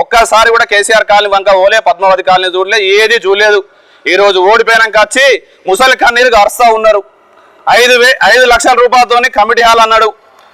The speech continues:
పేపర్లకే అంకితం అయిపోయింది, తిరిగి తిరిగి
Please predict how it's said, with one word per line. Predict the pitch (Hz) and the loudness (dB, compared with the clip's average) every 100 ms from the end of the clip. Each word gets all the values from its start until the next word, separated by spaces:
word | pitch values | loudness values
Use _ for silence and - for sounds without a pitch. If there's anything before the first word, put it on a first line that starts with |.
| _ - | _ -4
పేపర్లకే | 220 240 254 247 247 254 | -2 0 0 0 0 0
అంకితం | 226 226 240 226 | 0 0 0 0
అయిపోయింది, | 226 233 226 220 214 - | 0 0 0 0 -2 -4
తిరిగి | 220 233 240 | -2 0 0
తిరిగి | 240 247 | 0 0